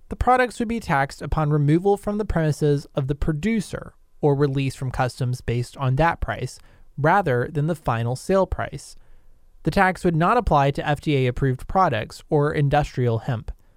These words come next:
The bill would also establish an occupational tax. Each producer or export warehouse owner would be required to pay a tax of a thousand dollars per year. The Congressional Budget Office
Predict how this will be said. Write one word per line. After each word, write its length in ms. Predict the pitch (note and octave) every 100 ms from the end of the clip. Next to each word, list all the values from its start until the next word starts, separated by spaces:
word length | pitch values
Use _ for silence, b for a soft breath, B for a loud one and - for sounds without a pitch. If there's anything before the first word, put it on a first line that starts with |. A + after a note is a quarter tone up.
| _ _ _
The 60 | D3+
bill 200 | E3 E3+
would 100 | E3
also 380 | E3+ A3+ - E3
establish 540 | D3 C#3 A#2 B2 C#3+
an 120 | F3
occupational 720 | D3+ C#3 D#3 G3+ A#3+ - D3+
tax. 500 | A#2 A2+ - - - - - - -
Each 220 | A#3 C4 -
producer 560 | G3 G3 F#3+ - B2
or 200 | - D3+ -
export 480 | G3 - G3+ F#3
warehouse 500 | D3+ D#3+ D#3 C#3+ C3+
owner 320 | - C3+ A#2+ A#2+
would 200 | D#3 C#3+
be 100 | D#3
required 500 | D#3 - D3+ F3+ G#3
to 60 |
pay 160 | A3 G3+
a 80 | G#3+
tax 400 | - D#3 F3+ -
of 160 | E3+
a 60 | F3+
thousand 400 | - C3 C3+ D3+
dollars 340 | B2 A2+ A#2+
per 200 | - C3
year. 380 | B2+ F#3 C#3 - - _ _ _ -
The 80 | G3+
Congressional 460 | G#3+ A3 A#3+ C4+
Budget 300 | F#3 E3+ F3
Office 360 | C#3+ C3+ C#3+